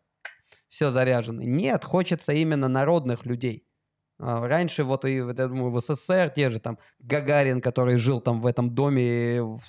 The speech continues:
в обычном доме абсолютно. Вот. Там, э, какие-нибудь там Калашниковы, там те, кто камазы эти создали,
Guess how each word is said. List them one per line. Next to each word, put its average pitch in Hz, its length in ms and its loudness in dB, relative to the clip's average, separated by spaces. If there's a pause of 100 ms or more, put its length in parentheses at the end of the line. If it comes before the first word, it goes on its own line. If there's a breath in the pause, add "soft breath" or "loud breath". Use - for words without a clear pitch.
в 127 160 -10
обычном 131 560 -4
доме 131 280 0
абсолютно. 120 560 -6 (380 soft breath)
Вот. 120 280 -4 (260)
Там, 113 220 -4
э, 120 600 -2
какие-нибудь 120 420 -2
там 123 140 -10
Калашниковы, 117 760 -2
там 117 220 -4
те, 131 160 -6
кто 127 140 -4
камазы 131 540 0 (100)
эти 117 140 -6
создали, 120 640 0